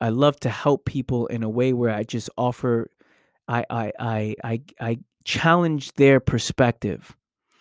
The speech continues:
I do this to challenge your perspective because I know a perspective change will solve all of your problems. A perspective change will solve all of your problems, and I know this.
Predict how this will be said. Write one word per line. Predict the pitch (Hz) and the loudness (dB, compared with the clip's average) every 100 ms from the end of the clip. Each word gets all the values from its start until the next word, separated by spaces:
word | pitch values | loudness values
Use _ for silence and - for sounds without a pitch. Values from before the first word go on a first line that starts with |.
| _ - _ | _ -20 _
I | 127 143 | 0 2
do | 156 180 | 4 4
this | 165 165 - | 6 4 4
to | 123 | -2
challenge | - - 160 165 156 139 | -2 -2 0 0 -2 0
your | 135 | -2
perspective | - 123 - 123 113 - 107 - | 0 -6 -2 -2 -2 -4 -8 -6
because | 123 120 123 | -6 -4 -2
I | 131 | 0
know | 143 | 4
a | 135 | 4
perspective | - 110 - - 156 - 151 135 | 2 -6 -6 0 0 2 -2 -2
change | - 139 139 | -4 -2 -2
will | 123 120 | -2 -4
solve | - 135 123 113 - | -4 -4 -4 -6 -4
all | 127 127 120 | 2 4 2
of | 120 | 0
your | 113 | -6
problems. | - 104 - - - - _ _ _ _ _ _ _ _ _ _ _ _ _ - | -6 -8 -8 -14 -16 -20 _ _ _ _ _ _ _ _ _ _ _ _ _ -2
A | |
perspective | 131 131 120 - - 165 175 - 165 | 0 2 0 -2 2 4 4 2 0
change | - - 160 170 151 | 0 2 2 2 0
will | 127 120 | 0 -2
solve | - 135 120 113 _ | 0 0 0 -2 _
all | 131 147 156 | 4 6 4
of | 143 | 4
your | 139 | 0
problems, | - 123 120 117 104 113 | 0 -2 -2 -4 -8 -10
and | 120 | -10
I | 127 | -8
know | 160 175 | -4 -4
this. | 143 - - | -6 -18 -20